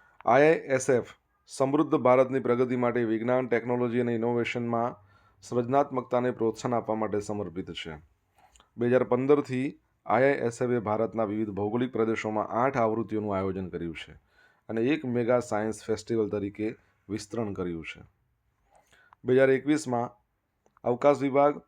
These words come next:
અને અણુ ઉર્જા વિભાગ એને આઈ આઈ એસ એફનો અભિન્ન ભાગ બન્યા હતા. બરાબર? તો એ પણ યાદ રાખજો.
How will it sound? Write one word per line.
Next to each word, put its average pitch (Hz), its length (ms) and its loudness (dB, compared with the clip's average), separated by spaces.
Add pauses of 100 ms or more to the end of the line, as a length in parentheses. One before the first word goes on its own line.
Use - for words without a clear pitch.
(300)
અને 117 160 -4 (120)
અણુ 143 280 2
ઉર્જા 131 220 2
વિભાગ 104 460 -2 (500)
એને 120 200 -2
આઈ 120 220 0
આઈ 139 60 4
એસ 127 280 -2
એફનો 123 340 -2
અભિન્ન 120 680 -2 (120)
ભાગ 90 480 -6 (360)
બન્યા 90 400 -8
હતા. 73 340 -16 (1400)
બરાબર? 98 320 -6 (640)
તો 95 180 -10
એ 98 140 -4
પણ 95 260 -8
યાદ 82 220 -8
રાખજો. 76 380 -12